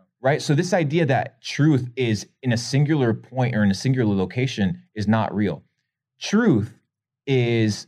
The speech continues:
all over the place. And truth is a compilation of data sets and information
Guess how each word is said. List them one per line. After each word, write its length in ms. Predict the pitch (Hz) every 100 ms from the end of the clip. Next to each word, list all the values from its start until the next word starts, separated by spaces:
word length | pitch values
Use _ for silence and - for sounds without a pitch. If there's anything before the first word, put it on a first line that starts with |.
| _
all 200 | 139 147
over 200 | 139 123
the 80 | 98
place. 320 | 101 82 - -
And 240 | 127 120 113
truth 420 | - 180 - -
is 160 | 127 117
a 80 | 113
compilation 760 | - 143 147 127 113 127 127
of 160 | 110 87
data 240 | 113 127
sets 360 | 113 - 95 -
and 160 | - 104
information 800 | 120 123 104 92 101 - 180